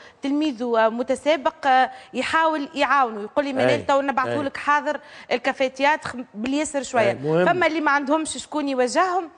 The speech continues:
Speaker 2: أي.
Speaker 1: دونك نحاولوا
Speaker 2: للأسف.
Speaker 1: نصلحوا، آه، للاسف، آه، نحاولوا نصلحوا احنا شويه
Speaker 2: مم.
Speaker 1: قبل التصوير.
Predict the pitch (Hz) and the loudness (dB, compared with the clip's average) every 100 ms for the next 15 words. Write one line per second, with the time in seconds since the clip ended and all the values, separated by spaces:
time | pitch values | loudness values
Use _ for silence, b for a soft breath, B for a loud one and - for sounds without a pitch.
0 | - - 113 302 311 302 - 302 269 - | -12 -8 0 0 0 -8 0 0 2 2
1 | - 285 277 262 - 240 254 254 247 233 | 2 2 2 -2 2 2 2 0 -2 -2
2 | 220 220 196 B B 233 - 311 311 285 | -2 -2 -2 B B -8 0 2 2 0
3 | 269 277 294 - 254 262 269 247 240 233 | 0 0 -2 0 0 0 -2 0 2 2
4 | 214 B B 220 294 269 - 247 240 226 | -2 B B 0 2 2 0 -2 0 -4
5 | 220 170 | -4 -14